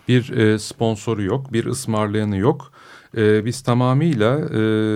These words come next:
Türkiye'nin nükleer meselelerine, e, duyarlı ve bu konuyu bir nevi kafaya takmış <laughs> insanlar olarak, e,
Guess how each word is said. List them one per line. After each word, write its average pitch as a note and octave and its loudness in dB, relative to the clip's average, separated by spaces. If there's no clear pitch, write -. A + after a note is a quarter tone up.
Türkiye'nin A#2 -2
nükleer A#2+ 0
meselelerine, A2+ 0
e, G#2 -2
duyarlı A2 4
ve G#2+ 0
bu G#2 -8
konuyu A2 0
bir A2 -2
nevi G#2+ 2
kafaya G#2+ -2
takmış - -4
<laughs> - -
insanlar A2+ 0
olarak, G2+ 0
e, G#2+ -2